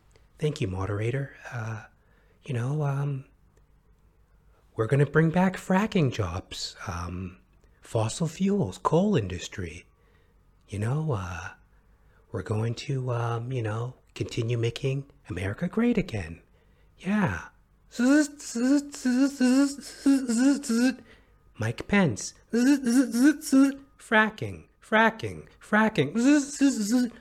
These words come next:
I am not a humanoid. Cyborg. Fracking, fossil fuels.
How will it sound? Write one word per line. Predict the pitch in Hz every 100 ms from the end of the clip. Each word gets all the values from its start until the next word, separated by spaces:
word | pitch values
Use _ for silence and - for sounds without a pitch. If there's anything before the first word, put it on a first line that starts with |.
| - -
I | 147
am | 143 123
not | 117 135
a |
humanoid. | 165 214 214 139 92 85 80
Cyborg. | - 247 254 277 226 247 254 214 233 247 - - - - 240 214 110 101 98 - 254 254 277 269 247 254 269 269 - -
Fracking, | - - 262 233 - 85 -
fossil | _ 110 107 - 156
fuels. | 214 208 120 78 - -